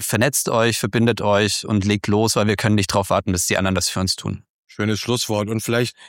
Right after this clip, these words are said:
Speaker 2: ist auch eine Lesson learned, die wir noch mit reinpacken können. Wer Autokraten wählt,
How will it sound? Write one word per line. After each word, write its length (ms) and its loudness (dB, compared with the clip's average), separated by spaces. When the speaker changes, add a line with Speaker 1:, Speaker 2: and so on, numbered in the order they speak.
Speaker 2:
ist 120 -4
auch 140 -2
eine 300 2
Lesson 320 0
learned, 280 0
die 80 0
wir 80 0
noch 120 2
mit 180 -2
reinpacken 480 -2
können. 320 0
Wer 220 0
Autokraten 680 -2
wählt, 460 0